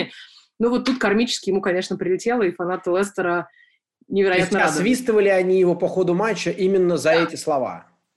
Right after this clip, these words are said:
Speaker 1: Да, они освистывали его за это, потому что он действительно в интервью сказал, что вот никакой матч в своей карьере я не хотел выиграть так сильно, как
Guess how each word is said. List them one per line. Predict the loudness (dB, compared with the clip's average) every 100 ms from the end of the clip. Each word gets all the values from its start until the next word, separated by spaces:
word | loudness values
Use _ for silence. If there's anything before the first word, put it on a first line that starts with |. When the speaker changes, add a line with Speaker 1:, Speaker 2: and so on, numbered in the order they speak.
| _
Speaker 1:
Да, | 0 0 0 -4
они | -2 0
освистывали | 0 -2 -2 0 2
его | 2 2
за | 2
это, | 2 2 2 2 0
потому | 0 -2 -2
что | -2
он | -2
действительно | -2 -2 -2
в |
интервью | -2 0 -2
сказал, | -2 -2 0 -2
что | -2 -4
вот | -4 -2
никакой | 0 0 -2 2 2
матч | 2 -2 -6
в |
своей | -6 -2 -2
карьере | -2 0 0 2
я | 0
не | -2
хотел | -4 -2 -2
выиграть | -2 -4 -6
так | -8
сильно, | -4 -2 -2
как | -4 -10